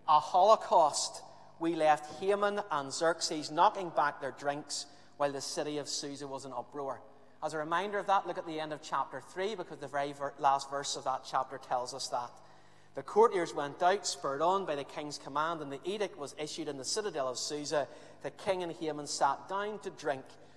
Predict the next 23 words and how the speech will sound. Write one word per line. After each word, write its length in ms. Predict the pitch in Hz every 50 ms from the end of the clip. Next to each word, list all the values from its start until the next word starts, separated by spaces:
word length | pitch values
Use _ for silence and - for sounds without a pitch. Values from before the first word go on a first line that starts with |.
| - - -
but 160 | - 143 -
the 60 | - 135
city 400 | - - - 170 147 147 147 143
of 100 | 127 -
Susa 440 | - - - 147 143 139 131 139
was 200 | 131 127 127 123
bewildered. 720 | 117 - - 123 120 120 120 117 113 123 127 127 123 113 - - - - - - - - - - - - - - - -
Why 180 | - 185 208 254
were 140 | 247 247
they 100 | 220 226
bewildered? 720 | 220 - 226 214 208 202 214 220 220 220 226 226 202 190 -
Well, 140 | 202 196 202
it 20 |
was 100 | 196 175
because 440 | - 196 190 - - 226 214 202 -
the 100 | - 180
Jews 480 | 151 - - 190 202 196 185 170 156
had 140 | - 160 147
made 240 | 147 143 143 147 -
such 400 | - - - 180 165 - - -
an 80 | 147 139
incredible 640 | 135 131 - - - 185 160 156 160 143 139 143 143 -
impact 560 | 143 151 147 - - - 135 123 - - -